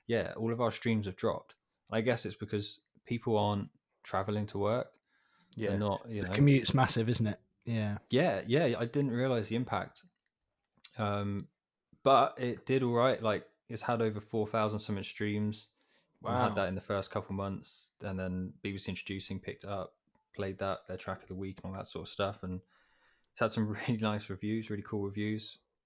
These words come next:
Speaker 1: Um,
Speaker 2: That's so
Speaker 1: and I
Speaker 2: nice.
Speaker 1: think as soon as it was done, I was just like, "Cool, let's do the next thing," 'cause I'm
Speaker 2: Yeah.
Speaker 1: already bored of it. <laughs>
Speaker 3: So, um, I'm, uh, again,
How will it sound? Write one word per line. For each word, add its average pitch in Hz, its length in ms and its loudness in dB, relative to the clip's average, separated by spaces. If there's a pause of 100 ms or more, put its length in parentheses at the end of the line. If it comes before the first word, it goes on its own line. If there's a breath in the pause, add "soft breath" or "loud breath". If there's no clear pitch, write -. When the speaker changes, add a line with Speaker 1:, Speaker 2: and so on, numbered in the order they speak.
(300)
Speaker 1:
Um, 107 440 -2
Speaker 2:
That's 110 240 -6 (100)
so 107 60 0
Speaker 1:
and 110 60 4
I 110 60 6
Speaker 2:
nice. - 20 2
Speaker 1:
think 113 480 0 (340)
as 107 80 -4
soon 123 180 4
as 107 100 2
it - 80 2
was 92 80 -8
done, 101 320 2
I 95 100 0
was 92 120 -4
just - 160 -8
like, 90 160 -6
"Cool, 98 180 0
let's 90 120 -6
do 95 140 -2
the 92 60 -2
next 95 260 -6
thing," - 220 -12 (840)
'cause 110 100 -4
I'm - 20 0
Speaker 2:
Yeah. 95 100 -2
Speaker 1:
already 92 160 0
bored 92 260 -2
of 82 80 -8
it. - 140 -12 (280)
<laughs> - 120 -6 (800 loud breath)
Speaker 3:
So, 151 280 8 (160)
um, 151 340 8
I'm, 147 220 8
uh, 143 180 8
again, 127 420 8